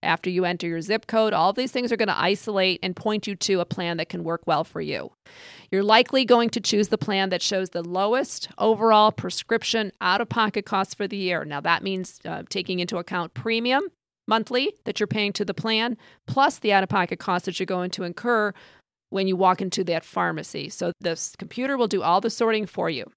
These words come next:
okay? So it's actually a pretty easy thing to look at. And then you're gonna dig into other aspects of that, but that's a, a kind of an episode with, with talking about Part D and how to find that.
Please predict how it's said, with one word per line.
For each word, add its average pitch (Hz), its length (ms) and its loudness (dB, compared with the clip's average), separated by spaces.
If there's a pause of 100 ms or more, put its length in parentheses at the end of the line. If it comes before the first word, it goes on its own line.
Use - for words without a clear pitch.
(140)
okay? 175 260 -4
So 190 140 -6
it's 185 140 -4
actually 202 280 0
a 233 60 -2
pretty 214 380 -4
easy 220 420 -4 (520)
thing 226 300 0
to 220 120 -4
look 202 280 -4
at. 226 380 0 (340)
And 202 200 2
then 208 300 4
you're 208 100 2
gonna 196 200 0
dig 208 200 2
into 202 240 0
other 208 280 2
aspects 214 560 0
of 214 140 -4
that, 220 220 0
but 202 120 -8
that's - 260 -4
a, 190 220 -6
a 190 80 -8
kind 202 180 -6
of 190 80 -4
an 185 60 -4
episode 196 460 0
with, 175 260 -6
with 180 100 -4
talking 190 300 -4
about 175 220 -2
Part 175 260 -4
D 180 120 -6
and 170 120 -4
how 180 100 -4
to 165 60 -6
find 160 360 -4
that. 139 220 -2